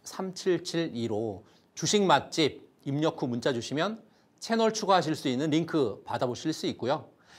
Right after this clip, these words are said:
받으신 링크로 채널 추가하실 수 있습니다. 한 발 빠른 정보로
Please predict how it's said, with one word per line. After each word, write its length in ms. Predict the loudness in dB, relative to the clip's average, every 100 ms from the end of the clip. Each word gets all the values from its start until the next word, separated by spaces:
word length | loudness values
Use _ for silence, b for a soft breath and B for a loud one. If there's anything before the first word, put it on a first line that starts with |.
| b
받으신 540 | -10 0 2 4 4 4
링크로 600 | 2 2 2 2 -2 -10 -20
채널 540 | -10 -2 2 2 0 -6
추가하실 340 | -6 -4 -4
수 120 | -6
있습니다. 420 | -6 -8 -12 -14 -18 _ _ _ _ _ _ -14
한 180 | 0 4
발 140 | 8
빠른 220 | 8 8
정보로 680 | 4 4 6 8 6 2